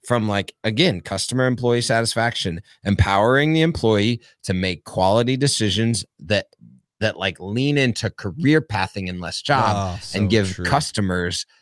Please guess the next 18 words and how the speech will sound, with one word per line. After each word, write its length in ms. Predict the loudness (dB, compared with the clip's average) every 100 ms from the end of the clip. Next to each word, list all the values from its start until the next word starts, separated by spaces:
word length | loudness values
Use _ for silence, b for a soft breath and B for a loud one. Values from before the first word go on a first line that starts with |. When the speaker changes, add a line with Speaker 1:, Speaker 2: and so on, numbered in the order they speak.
| b 0
Speaker 1:
the 100 | 2
ability 520 | 2 2 2 2 -2
to, 200 | -2 -2
like, 260 | 0 -2 -4 _ _ _ _ -10
have 280 | -2 -2 -2 2
earned 300 | 4 4 0
trust 540 | 2 2 2 -4 -10 -8
within 340 | -4 0 0 0
the 80 |
organization. 840 | 0 0 0 0 -2 -2 -2 -4 -2
Boom, 260 | -4 -4 -6
two 300 | -2 0 -2 _
real 260 | 0 2 2
practical 540 | -2 -2 -2 -2 -6
things. 360 | -4 -4 -4 -6 B B
And 140 | 2 4
this 140 | 2
speaks 300 | 0 -2 -4